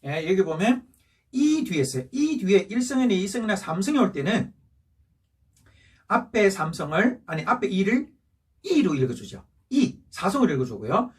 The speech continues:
뒤에는 일 성, 이 성, 삼 성 원래대로 읽어주면 되고요. 다음에 이 뒤에 사성이나 경성이 올 때는, 예, 앞에 이를 이 성으로 읽어준다 그랬죠.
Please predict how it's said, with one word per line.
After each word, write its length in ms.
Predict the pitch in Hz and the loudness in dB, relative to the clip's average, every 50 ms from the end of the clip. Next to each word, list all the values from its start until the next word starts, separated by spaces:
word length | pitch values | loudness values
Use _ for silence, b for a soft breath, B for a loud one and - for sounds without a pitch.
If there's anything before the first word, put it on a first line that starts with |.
| B B B | B B B
뒤에는 440 | - 160 175 180 202 233 233 - | -6 -2 0 2 2 0 0 0
일 140 | - 190 196 | 0 0 0
성, 200 | 196 214 196 180 | 2 2 0 -2
이 80 | 165 160 | -2 -4
성, 140 | - 185 175 | -4 -6 -6
삼 180 | - 135 139 - | -4 -6 -6 -4
성 120 | 165 131 | -2 0
원래대로 340 | 131 147 165 - 139 127 - | 0 0 0 0 -2 -2 0
읽어주면 320 | 190 190 - 135 120 107 | 0 0 -2 -2 -4 -6
되고요. 440 | 107 101 95 98 120 160 139 - - _ _ _ _ _ _ _ _ _ _ _ _ _ _ _ _ _ _ _ _ _ _ | -8 -8 -8 -6 -4 -4 -4 -6 -8 _ _ _ _ _ _ _ _ _ _ _ _ _ _ _ _ _ _ _ _ _ _
다음에 460 | - 131 139 190 233 269 302 294 - _ _ _ _ _ _ _ | -4 0 2 4 4 4 4 2 -4 _ _ _ _ _ _ _
이 400 | - 247 285 294 302 311 302 - | -2 0 2 2 2 0 -2 -4
뒤에 420 | - 143 135 143 156 - - - - _ _ _ _ _ | -4 -4 -2 -2 -2 -2 -4 -6 -12 _ _ _ _ _
사성이나 1080 | - - - - 151 156 180 202 214 - 254 247 240 233 196 165 160 170 175 180 - - _ _ _ | -12 -10 -8 -8 -6 -4 -2 -2 -2 0 2 2 2 2 0 -2 -4 -4 -6 -8 -12 -16 _ _ _
경성이 540 | - - 143 160 196 247 277 - 330 311 240 | -8 -4 -2 0 0 0 0 0 0 2 2
올 180 | 160 131 123 | 2 2 -2
때는, 400 | 120 113 117 180 214 156 127 - - _ _ _ _ _ _ _ _ _ - | -6 -6 -2 -2 0 0 -2 -6 -12 _ _ _ _ _ _ _ _ _ -4
예, 220 | 160 135 - - - - _ _ _ _ - | -2 -2 -4 -4 -10 -20 _ _ _ _ -8
앞에 240 | 175 180 - - 185 | -8 -6 -2 -2 -2
이를 460 | 190 175 180 180 185 220 247 247 - - _ _ _ _ | -2 0 4 4 4 4 4 2 -6 -10 _ _ _ _
이 160 | - 135 156 - | -6 -4 -4 0
성으로 300 | - 196 190 151 135 123 | 2 2 4 4 2 0
읽어준다 360 | 117 123 120 123 110 101 98 | 0 -2 -6 -6 -6 -8 -8
그랬죠. 340 | 95 - - - - - | -10 -12 -16 -18 -20 -20